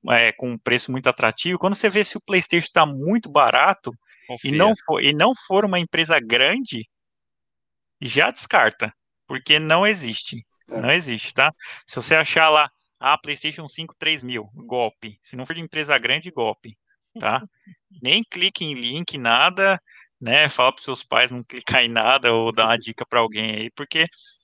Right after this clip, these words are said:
Speaker 1: é tudo golpe e eles tão fazendo realmente aqueles banners, então pra você ver, né? É, você é redirecionado e tal, então evite golpe, evite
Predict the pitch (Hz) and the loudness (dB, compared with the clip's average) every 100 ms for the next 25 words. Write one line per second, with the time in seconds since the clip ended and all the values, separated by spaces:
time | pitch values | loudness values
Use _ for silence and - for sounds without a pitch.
0 | _ - 117 139 151 131 135 - 170 170 | _ -2 0 0 0 4 4 4 2 2
1 | - - _ _ 165 - 185 175 165 175 | 0 -2 _ _ 0 4 4 4 4 6
2 | 143 147 143 143 127 110 123 175 170 117 | 6 4 0 -2 -2 2 4 4 4 2
3 | 107 117 127 160 156 160 190 151 131 147 | 2 0 0 2 0 0 -4 2 4 4
4 | 127 151 - _ _ _ - - 117 110 | 4 4 0 _ _ _ -4 0 2 0
5 | 110 - 117 120 117 117 113 - 117 107 | -2 -2 0 0 -4 -6 -6 -8 -8 0
6 | 131 139 113 - 123 143 135 143 156 156 | 2 2 0 -2 0 0 -2 -2 -2 -4
7 | - - - - 123 113 131 180 - 156 | -12 -20 -20 -6 -4 -2 -4 -8 -8 -4
8 | 123 127 160 165 123 120 - 170 151 | 0 0 0 -6 -6 -6 -6 -4 -4